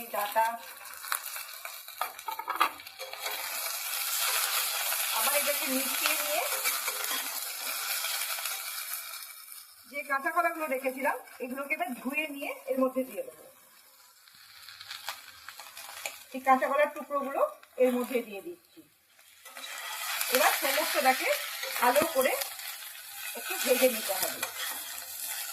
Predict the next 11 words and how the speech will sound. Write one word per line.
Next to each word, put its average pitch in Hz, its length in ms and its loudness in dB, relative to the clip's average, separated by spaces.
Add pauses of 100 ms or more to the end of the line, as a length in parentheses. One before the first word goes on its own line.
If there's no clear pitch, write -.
(920)
সমস্ত 330 320 6 (140)
সবজিগুলো 311 500 4 (120)
ভাজা 262 280 8
হয়ে 233 240 0
গেছে। - 260 4 (1120)
এবার 262 220 2 (600)
গ্যাসের 302 340 -2
ফ্লেমটা 311 300 4 (100)
মিডিয়ামে 269 420 0 (120)
রেখে 370 260 -4 (640)
দিয়ে 269 160 -2